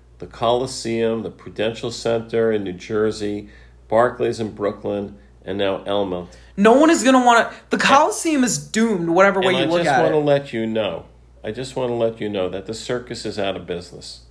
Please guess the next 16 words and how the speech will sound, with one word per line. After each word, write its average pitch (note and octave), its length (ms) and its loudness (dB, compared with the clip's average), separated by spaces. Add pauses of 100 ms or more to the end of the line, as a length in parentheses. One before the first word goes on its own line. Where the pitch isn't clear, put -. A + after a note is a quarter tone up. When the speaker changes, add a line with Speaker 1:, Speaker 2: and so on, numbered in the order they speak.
(200)
Speaker 2:
Yep. E3+ 380 4
Speaker 1:
And A2+ 180 -2
so A2+ 220 0
the A2 120 -4
circus - 720 -2
used C3+ 200 -6
to C3+ 60 -6
come - 280 -4
to D3 140 -2
these A#2 500 -6
large A2 380 2
venues G2+ 580 -4
for - 140 -12
two - 260 -6
weeks C3+ 300 -6
apiece. - 480 -8